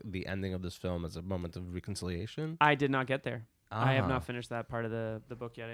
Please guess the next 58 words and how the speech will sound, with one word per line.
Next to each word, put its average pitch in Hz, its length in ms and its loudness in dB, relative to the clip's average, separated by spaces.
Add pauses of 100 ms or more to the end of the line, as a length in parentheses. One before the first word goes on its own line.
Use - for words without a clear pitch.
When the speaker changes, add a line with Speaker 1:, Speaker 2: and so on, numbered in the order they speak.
(140)
Speaker 2:
I, - 120 0
I 131 60 0 (340)
wanted 123 340 0
to, 110 220 -2
but 123 80 2
Speaker 1:
Which 135 100 10
Speaker 2:
I 156 40 8
Speaker 1:
is 147 40 8
Speaker 2:
didn't 147 120 10
have 139 60 12
Speaker 1:
another 135 120 10
Speaker 2:
time. 120 80 8
Speaker 1:
issue 123 200 4
that 107 120 6
I 98 80 8
had, 90 440 6
which, 101 160 -4
again, 92 220 4
we'll 85 80 4
talk 85 200 4
about 80 160 0
it 85 40 0
more, 85 180 2
in 82 80 -2
more 85 140 2
detail, 82 260 -2
which 87 120 -2
is 101 80 4
another 90 260 6
kind 95 160 2
of 85 80 0 (100)
issue 98 180 2
that 92 100 6
I 85 40 4
had 92 80 4
about 85 160 4
his 85 120 2
general 87 340 2
thesis 151 520 0
about 80 440 4
that 85 100 0
these 82 160 -2
films 82 260 -2
aren't 82 340 0
about 78 460 2 (420)
reconciliation 87 1040 2
or 76 120 0
kind 87 140 -2
of, 82 40 0
like, 80 140 -2
rebirth. 82 500 2
But 104 160 8
these 131 220 6
last 113 320 6
two 101 120 -4
films 90 460 2
certainly 85 340 2
are. 71 320 -2